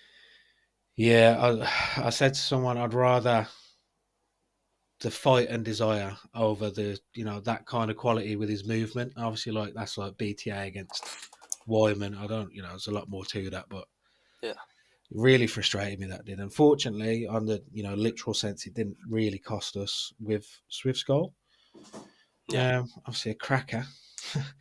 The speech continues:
Speaker 1: Out of nowhere, and it's, I say it every time Swift something, does something good, but it's more frustrating for me because that's what Swift can do.
Speaker 2: Yeah, yeah. He's got the ability to do it,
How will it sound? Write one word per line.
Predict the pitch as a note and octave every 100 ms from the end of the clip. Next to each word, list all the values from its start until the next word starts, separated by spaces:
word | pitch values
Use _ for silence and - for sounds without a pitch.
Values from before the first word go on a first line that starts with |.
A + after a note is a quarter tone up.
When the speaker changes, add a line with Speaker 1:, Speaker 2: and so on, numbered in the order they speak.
| - _ -
Speaker 1:
Out | B2+ A2+
of | A2
nowhere, | A#2 C3 A#2+ G#2+ A2+ C3+ C#3
and | A#2+ A#2+ A#2 -
it's, | - A#2+ - - - - - - - - - -
I | A#2+ G#2+ -
say | - C3 A2
it |
every | A#2 A2+
time | - A2+
Swift | G#2 A2 -
something, | A#2 G#2 -
does | A#2 -
something | G#2+ G#2+ F#2+
good, | G#2 G2
but | - G2 _ _ _ _ _ _ _ _ -
it's | A#2 - -
more | D3 D3+
frustrating | C#3+ C3 C3+ C3+ A#2 A2
for | -
me | A#2 A#2+
because | A2+ A2+ B2 - - -
that's | C#3+ -
what | C#3+
Swift | - D3 C#3+
can | C#3
do. | C3+ D3 F3+ _ _ _ _ _
Speaker 2:
Yeah, | A2 G#2+ F2+ F2+
yeah. | F#2 F#2 _ _ _ _
He's | -
got | - -
the | A2+
ability | G#2 F#2+ -
to | -
do | -
it, | F2+